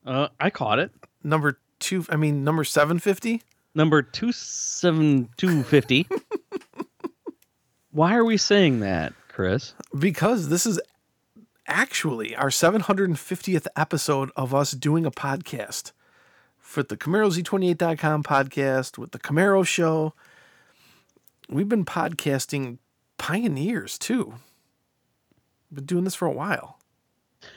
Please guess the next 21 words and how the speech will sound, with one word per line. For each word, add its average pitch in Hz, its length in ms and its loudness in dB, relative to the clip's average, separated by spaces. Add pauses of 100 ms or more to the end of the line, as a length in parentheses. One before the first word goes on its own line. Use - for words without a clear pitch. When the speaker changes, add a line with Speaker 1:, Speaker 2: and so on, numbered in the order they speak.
(180)
Speaker 1:
So 135 300 4
according 254 580 4
to 151 460 6
my 123 220 2
math, 120 460 4 (100)
seven 175 360 4
hundred 175 300 2
and 139 100 0
fifty 139 280 -4
weeks 127 460 2
is 123 240 2
fourteen 180 800 2
point 147 360 2
three 143 340 4
eight 127 220 6
three 127 260 4
six 120 420 2
we-, 127 480 6
uh, 113 240 6 (100)
I'm 113 100 -6
sorry, 110 260 -10